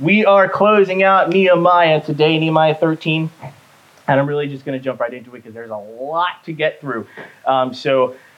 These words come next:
if you have a Bible, let's start Nehemiah thirteen one. Um, On that day they read from the book of Moses in the hearing of the people,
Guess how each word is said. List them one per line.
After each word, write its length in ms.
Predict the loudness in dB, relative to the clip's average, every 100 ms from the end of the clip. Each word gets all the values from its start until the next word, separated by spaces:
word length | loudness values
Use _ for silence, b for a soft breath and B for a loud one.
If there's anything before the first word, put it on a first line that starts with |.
| B _
if 480 | -2 0 2 2 0
you 120 | 2
have 160 | 2 2
a 40 |
Bible, 400 | 4 4 4 2
let's 280 | 2 0 -2
start 320 | -2 2 2
Nehemiah 340 | 0 2 2 0
thirteen 720 | -2 -4 -6 -10 -8 -6 -4
one. 420 | 0 2 0 -2 B B
Um, 300 | 2 4 2
On 340 | 4 4 4 4
that 320 | 4 4 2
day 240 | 0 0
they 180 | 2 2
read 380 | 2 2 2 0
from 160 | -6
the 100 | -4
book 280 | -2 -2 -2
of 120 | -4
Moses 460 | -6 -12 -12 -14 -14
in 80 | -12
the 80 | -14
hearing 380 | -12 -12 -10
of 40 | -10
the 60 |
people, 500 | -12 -14 -4 -2 -2